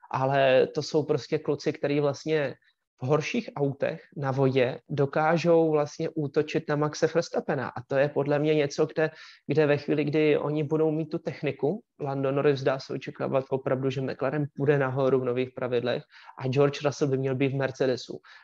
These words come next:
No tak tohle, až dojde právě Maxovi, tak ten nebude taky moc dobře spát.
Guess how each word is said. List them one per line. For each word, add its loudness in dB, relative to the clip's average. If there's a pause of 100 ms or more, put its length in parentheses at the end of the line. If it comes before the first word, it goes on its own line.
(100)
No -4
tak 0 (420)
tohle, 6
až -4
dojde 4
právě 0
Maxovi, -4
tak -4
ten 0
nebude 0
taky 0
moc -4
dobře -6
spát. -14